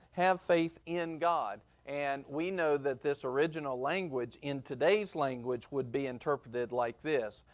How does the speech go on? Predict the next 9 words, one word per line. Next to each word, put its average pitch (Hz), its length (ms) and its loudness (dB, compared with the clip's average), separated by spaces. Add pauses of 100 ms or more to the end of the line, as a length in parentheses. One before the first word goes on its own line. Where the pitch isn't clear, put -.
(240)
"Have 143 680 6 (260)
the 131 140 0
God 143 520 8
kind 131 380 -2
of 107 140 -6
faith." - 360 -2 (320)
In 139 140 -2
other 214 240 10
words, 156 260 10